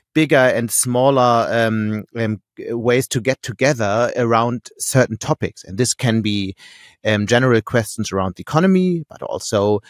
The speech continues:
how companies can cope with the challenges, um, they see right now concerning A I.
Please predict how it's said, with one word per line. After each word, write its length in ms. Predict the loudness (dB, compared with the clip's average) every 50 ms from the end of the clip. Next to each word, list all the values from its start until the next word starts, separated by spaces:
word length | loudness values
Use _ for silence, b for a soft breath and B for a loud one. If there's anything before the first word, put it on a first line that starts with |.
| b b b
how 340 | -4 0 0 2 2 0 -2
companies 600 | -2 -2 -2 -2 0 0 -2 -2 -2 -2 -4 -6
can 400 | -6 -4 -2 0 0 0 -2 -4 -6
cope 300 | -2 0 2 2 0 0 _
with 140 | -4 -4 -2
the 80 | -2
challenges, 720 | -4 -2 -2 0 2 2 0 0 0 -2 -2 -4 -4 -6 -6 -4
um, 540 | -2 0 0 0 0 -2 -2 -4 -6 -6 -10 -6 0
they 240 | 2 2 2 2 0
see 480 | -2 -6 -8 -8 -6 -4 -4 -4 -4
right 260 | -2 0 2 2 2 0 -2
now 460 | 0 2 4 4 4 4 4 2 0 -2 -6 -12 -14 -10
concerning 500 | -8 -8 -6 -4 -4 -4 -2 -2 -4 -4
A 140 | -2 -2 0
I. 320 | 0 0 0 0 -2 -6